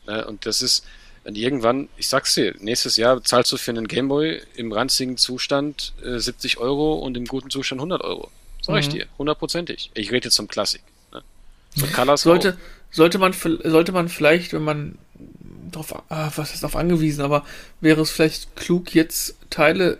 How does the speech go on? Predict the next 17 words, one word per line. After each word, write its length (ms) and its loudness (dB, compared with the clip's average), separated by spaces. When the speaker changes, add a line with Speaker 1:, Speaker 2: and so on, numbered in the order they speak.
Speaker 2:
der 120 4
Sachen 320 0
einfach, 440 -2
die 80 0
man 160 4
nicht 240 0
mehr 100 6
so 120 4
unbedingt 360 2
benötigt, 420 2
wir 100 4
hatten 120 4
ja 80 4
dieses 240 -6
Retro-Purge-Thema 1300 0
schon 180 -4
mal, 260 2